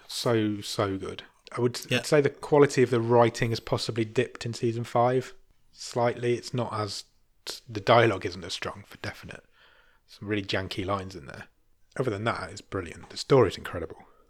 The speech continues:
Speaker 2: I've, uh, I've never been back and watched any of it since, uh,
Speaker 1: You need to.
Speaker 2: since it finished.
Speaker 1: Get on it.
Speaker 2: Maybe.
Speaker 1: <laughs>
Speaker 2: I don't know when I'd do that.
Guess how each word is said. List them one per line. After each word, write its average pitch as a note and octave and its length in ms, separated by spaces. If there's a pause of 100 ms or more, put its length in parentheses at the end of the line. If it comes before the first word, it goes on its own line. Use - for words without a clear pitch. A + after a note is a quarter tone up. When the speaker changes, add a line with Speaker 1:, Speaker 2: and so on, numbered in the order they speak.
(120)
Speaker 2:
I've, B2+ 220
uh, G2+ 220
I've A2+ 140
never F#2+ 180
been F#2 180
back F#2+ 180
and F#2+ 120
watched - 200
any G2 200
of F#2+ 120
it - 140
since, - 380
uh, G2 200
Speaker 1:
You F#2 60
need F#2 200
to. F#2 100
Speaker 2:
since - 160
it - 100
finished. - 640
Speaker 1:
Get G#2+ 160
on F#2 120
it. E2+ 140 (800)
Speaker 2:
Maybe. F#2 320 (200)
Speaker 1:
<laughs> - 200
Speaker 2:
I - 580 (260)
don't A2 140
know F#2+ 80
when F2+ 160
I'd E2+ 140
do E2+ 140
that. F2 180